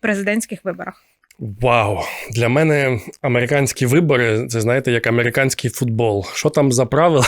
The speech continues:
Speaker 2: <laughs> Попробуй його розбери. Отак от ніби ти граєш, граєш, до кінця матчу п'ять минут, ти програєш і такий: «Ха, ребят, а знаєте що? А я додому йду і м'яч заберу, бо це ж, це ж мій».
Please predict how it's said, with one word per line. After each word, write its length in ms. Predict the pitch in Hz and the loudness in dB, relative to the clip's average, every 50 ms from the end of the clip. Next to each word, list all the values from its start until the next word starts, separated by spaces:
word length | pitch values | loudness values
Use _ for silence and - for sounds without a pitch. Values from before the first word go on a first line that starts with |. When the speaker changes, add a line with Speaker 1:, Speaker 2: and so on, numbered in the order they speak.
| - | 2
Speaker 2:
<laughs> 100 | - 156 - | 0 2 2
Попробуй 520 | 165 139 143 156 160 160 151 147 151 139 | 4 4 6 6 6 6 6 4 4 4
його 380 | 135 135 135 139 139 139 131 123 | 4 4 4 4 4 4 4 2
розбери. 600 | 131 127 117 117 120 135 127 120 107 104 110 - - | 2 0 0 2 2 2 2 2 2 0 -2 -2 -4
Отак 280 | 135 120 - 139 - | -2 0 0 0 2
от 160 | 139 120 - - | 0 0 0 0
ніби 260 | 143 143 135 135 143 | 0 2 2 2 0
ти 240 | - - 135 135 127 - - - - | 2 2 0 0 0 -4 -10 -8 -2
граєш, 460 | 123 127 151 190 214 220 160 135 110 | 0 2 4 4 4 4 4 2 2
граєш, 460 | 113 139 165 196 208 185 147 120 - - - | 2 2 4 4 6 4 4 2 0 -2 -2
до 120 | 135 143 | -2 0
кінця 320 | 139 - 143 139 - 160 147 | 2 2 2 2 4 4 4
матчу 340 | 147 160 160 156 - 147 139 | 6 6 4 4 4 2 2
п'ять 220 | - 151 147 151 | 4 2 2 4
минут, 320 | 156 165 196 208 - - - | 6 6 6 6 4 0 -4
ти 100 | 151 131 | -4 -2
програєш 500 | 120 147 147 143 143 160 190 208 170 - - | 0 2 4 4 4 4 4 4 2 0 0
і 40 | |
такий: 380 | 139 151 135 - 147 147 143 - - - - - - - | -2 -2 0 2 2 2 0 -2 -6 -12 -18 -20 -14 -2
«Ха, 220 | - 277 240 - - - - - - | 0 0 0 0 -4 -10 -16 -10 -4
ребят, 440 | - 254 254 220 220 185 175 - - _ | -2 -2 2 2 2 2 0 -2 -4 _
а 80 | 208 | 0
знаєте 340 | 214 240 285 254 233 220 190 | 0 2 2 2 2 2 2
що? 300 | - - 175 156 147 127 - - - - - | 2 4 4 2 2 2 -2 -8 -18 -12 -6
А 100 | - 359 | -2 0
я 100 | 392 330 | 2 4
додому 500 | 214 170 175 147 135 156 147 143 160 151 | 4 6 4 6 6 6 6 6 6 6
йду 380 | - - 269 254 - - - 269 - - - 359 330 - 311 311 330 311 302 | 6 6 6 6 6 6 6 4 4 4 4 2 2 2 2 4 6 6 6
і 40 | 285 | 8
м'яч 340 | 254 233 214 175 160 - - | 8 8 6 6 4 2 0
заберу, 460 | 131 123 156 147 135 151 151 147 147 135 131 151 160 | 2 2 2 4 4 4 6 6 6 4 4 4 2
бо 80 | 180 | 2
це 120 | - - 311 | 4 4 4
ж, 140 | 339 339 - | 4 2 2
це 120 | - 359 285 | 2 2 2
ж 140 | - - | 2 4
мій». 280 | 190 196 202 185 165 - | 4 4 4 4 2 2